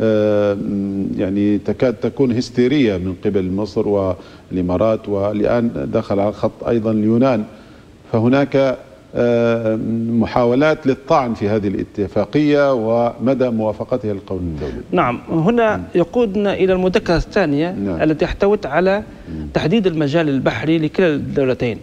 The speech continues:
Speaker 2: أو كلا
Speaker 1: نعم.
Speaker 2: البلدين، سواء كان
Speaker 1: مم.
Speaker 2: تركيا أو، آه، ليبيا. وهنا، آه، تم هذا الاتفاق على استغلال، آه، الموارد البحرية اللي موجودة في هذه المنطقة، سواء كانت، آه، صيد الأسماك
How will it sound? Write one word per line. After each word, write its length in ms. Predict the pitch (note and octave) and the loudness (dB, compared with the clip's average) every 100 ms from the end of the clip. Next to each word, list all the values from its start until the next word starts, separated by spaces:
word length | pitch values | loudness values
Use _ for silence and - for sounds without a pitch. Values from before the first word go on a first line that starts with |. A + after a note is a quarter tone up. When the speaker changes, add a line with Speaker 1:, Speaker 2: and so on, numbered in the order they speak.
| A2+ | -4
Speaker 2:
أو 100 | A#2+ | 0
كلا 140 | D3 | 2
Speaker 1:
نعم. 80 | C3+ | 2
Speaker 2:
البلدين، 340 | B2 C3 C3+ - | 0 2 0 -2
سواء 180 | - B2+ | -6 -4
كان 160 | C3 | -2
Speaker 1:
مم. 60 | F2+ | -2
Speaker 2:
تركيا 420 | - - D#3 D#3 D#3 - - | -2 0 0 0 -2 -10 -2
أو، 180 | C#3+ D3+ - - - - | 0 0 -10 -20 -20 -10
آه، 200 | - F#3 | -2 0
ليبيا. 440 | F3 E3+ E3 G#3 G#3+ - - - - - | 2 2 2 0 -2 -6 -20 -20 -10 0
وهنا، 500 | D#3+ E3+ G#3+ G#3 G#3 - - - D3+ | 0 2 2 2 -2 -12 -20 -6 0
آه، 340 | D#3 D#3 D3+ | 2 4 2
تم 320 | F#3+ G#3 F3+ | 0 0 2
هذا 380 | F3 G3+ C#3 D#3+ | 0 -2 -2 0
الاتفاق 580 | C3+ B2 C3+ F3 F3 C3+ | 0 -2 -2 0 -2 0
على 160 | D3+ | 0
استغلال، 680 | C3+ - D3+ E3 G3 G3+ G#3 - - - - - C3 | 0 0 0 4 4 2 -2 -6 -18 -20 -20 -8 -2
آه، 220 | C3+ A2 A2+ | 0 -2 -2
الموارد 580 | D3 D3+ C#3+ E3 F3+ E3+ | 0 2 4 4 2 -2
البحرية 500 | C3+ B2+ A2+ D3 E3+ | -4 -4 -2 0 2
اللي 120 | D3 | 4
موجودة 360 | C#3 C3 D#3+ C#3+ | 4 2 2 0
في 120 | C3+ | 0
هذه 180 | C3+ C3 | 0 2
المنطقة، 580 | C3 F#3 F#3 F#3 G3 G3 - - - | 2 0 0 -2 -2 -4 -6 -16 -2
سواء 160 | D3+ | 0
كانت، 260 | C#3 D#3 C#3 - - | 2 0 0 -4 -4
آه، 140 | C#3 C3 | 0 0
صيد 260 | - D3 | 2 2
الأسماك 480 | B2+ A2+ D#3 D#3 E3 | 0 -4 -2 0 0